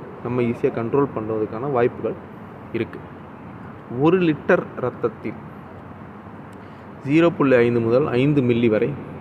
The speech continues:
தைராய்டு இருக்க வேண்டும் என சர்வதேச அளவில் ஏற்றுக்கொள்ளப்பட்டது என ஸ்டார் ஹெல்த் இன்சூரன்ஸ் கம்பெனி சொல்லியிருக்கு. சரிங்களா? இது வந்து, ஆ, அந்த கம்-,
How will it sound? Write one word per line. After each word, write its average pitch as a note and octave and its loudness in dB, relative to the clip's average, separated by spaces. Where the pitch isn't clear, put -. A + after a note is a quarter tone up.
தைராய்டு C3 6
இருக்க A#2 2
வேண்டும் A2 0
என G2+ -4
சர்வதேச B2+ 4
அளவில் G#2+ 0
ஏற்றுக்கொள்ளப்பட்டது A2+ -2
என A#2 -4
ஸ்டார் C3+ 4
ஹெல்த் D3 2
இன்சூரன்ஸ் B2+ -2
கம்பெனி A#2+ -6
சொல்லியிருக்கு. - -6
சரிங்களா? A2 -4
இது B2+ 4
வந்து, B2+ 2
ஆ, B2+ 2
அந்த A#2+ -2
கம்-, D3+ 2